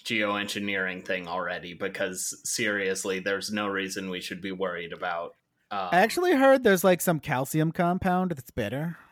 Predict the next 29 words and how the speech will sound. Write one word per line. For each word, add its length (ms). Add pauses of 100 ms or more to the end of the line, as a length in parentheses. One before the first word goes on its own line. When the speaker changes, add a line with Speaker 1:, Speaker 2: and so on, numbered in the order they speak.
(260)
Speaker 1:
Yeah, 260
I 140
mean, 240
I'm 440 (380)
happy 540
to, 340
uh, 480 (320)
if 240
we 140
got 240
to 100
the 140
p-, 180
stage 420
of 120
the 100
debate 460
where 180
we 160
were 160
talking 440
about 340
which 200
Speaker 2:
<laughs> 40
Speaker 1:
specific 640
chemical 480
we 140
should 260
use, 460